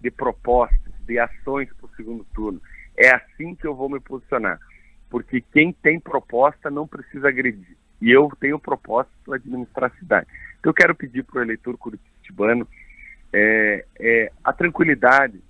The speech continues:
e a serenidade de refletir no seu voto. Você que não votou em mim, ou que votou na candidata, ou que votou nos outros candidatos, de que reveja seu voto.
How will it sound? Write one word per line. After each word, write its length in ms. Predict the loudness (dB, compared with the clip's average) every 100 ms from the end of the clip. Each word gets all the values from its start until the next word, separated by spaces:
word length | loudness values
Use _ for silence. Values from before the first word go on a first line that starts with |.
| _ _ -16
e 80 | -12
a 40 |
serenidade 720 | -6 -2 -2 0 2 2 0
de 120 | -6
refletir 520 | -6 -6 -10 -12 -6 -4
no 120 | -2
seu 160 | 0 2
voto. 340 | 4 4 2
Você 280 | -6 -2 -4
que 120 | -2
não 140 | -2
votou 280 | -2 -2 2
em 120 | 2 0
mim, 140 | -4 -10 _ _ _
ou 120 | -6
que 100 | 2
votou 360 | 4 4 4 4
na 80 |
candidata, 760 | 2 0 -6 4 6 6 0 -12 -12 _ _
ou 120 | -10
que 100 | -6
votou 300 | -6 -6 -6
nos 160 | -6 -6
outros 200 | -12 -10
candidatos, 520 | -10 -2 2 2 0
de 80 | -12
que 120 | 0
reveja 480 | 4 4 4 -2 -4 -10
seu 120 | -10
voto. 280 | -6 -8